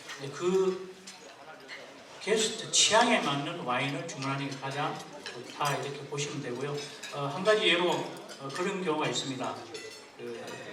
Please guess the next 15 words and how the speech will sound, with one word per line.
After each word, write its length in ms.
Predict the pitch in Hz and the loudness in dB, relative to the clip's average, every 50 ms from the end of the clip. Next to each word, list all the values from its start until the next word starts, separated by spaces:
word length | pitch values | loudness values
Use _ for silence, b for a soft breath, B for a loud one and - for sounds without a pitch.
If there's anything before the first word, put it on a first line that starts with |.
| - - | -2 0
과거에 360 | 135 143 - 170 175 175 170 | 2 4 6 8 8 8 8
많이 260 | 143 127 131 139 151 | 8 6 4 4 2
회자되던 1080 | 143 147 151 180 - - - 165 151 147 147 143 139 - - 139 135 - 135 135 131 123 | 2 0 2 2 4 4 4 4 4 4 4 2 0 0 -2 -4 -4 -4 -4 -4 -4 -4
말인데요. 580 | 120 120 127 123 123 120 123 - 147 156 151 147 - | -4 -6 -4 -6 -6 -6 -6 -4 -6 -6 -6 -6 -8
어떤 240 | 160 - 151 143 135 | -8 -8 -6 -4 0
모기업 720 | 135 143 147 147 - 180 175 170 165 170 165 165 - - | 2 2 2 4 4 4 4 4 4 2 0 -4 -6 -6
회장이, 520 | - 151 147 156 156 156 156 175 185 185 180 - - - - - - - - - - - | -4 -2 0 0 2 0 0 -2 -2 -4 -6 -6 -10 -12 -14 -14 -16 -16 -16 -16 -12 -10
어, 320 | 131 131 127 127 127 127 131 135 135 - - - - - - - - - - - - - - - - | -8 -8 -6 -6 -8 -8 -10 -10 -12 -14 -16 -18 -18 -18 -18 -8 -4 -4 -4 -4 -4 -8 -10 -4 2
유럽 260 | 160 175 - 233 - | 8 10 12 12 12
쪽에 380 | - 160 143 143 135 147 156 151 - - - - - - - - - - | 10 6 4 6 6 4 4 2 0 -4 -8 -10 -14 -16 -16 -16 -2 4
바이아하고 500 | 131 147 160 156 151 143 139 - - 151 | 6 6 8 6 6 4 2 0 -2 -2
굉장히 400 | 156 151 151 165 143 143 - - | -4 -2 -2 0 0 -2 -2 -6
큰 640 | - - - - - 240 240 233 233 - - - - - - - - - | -8 -8 -6 -4 -2 -2 0 0 -2 -4 -6 -8 -10 -10 -14 -14 -10 -2
거래를 720 | - 143 143 160 165 165 165 165 165 165 160 - - - - - - - - - - - - - - - - - - - - - - - - - - - - - - - - - - | 2 6 8 8 8 8 6 4 2 2 0 -4 -6 -10 -12 -12 -14 -14 -16 -20 -14 -10 -10 -10 -10 -12 -16 -16 -16 -16 -16 -18 -20 -20 -20 -20 -20 -20 -20 -20 -20 -20 -20 -12 -8
앞두고 640 | - 147 - - 180 180 165 - - - - - - | -6 -6 -2 0 2 2 2 2 0 -2 -8 -12 -14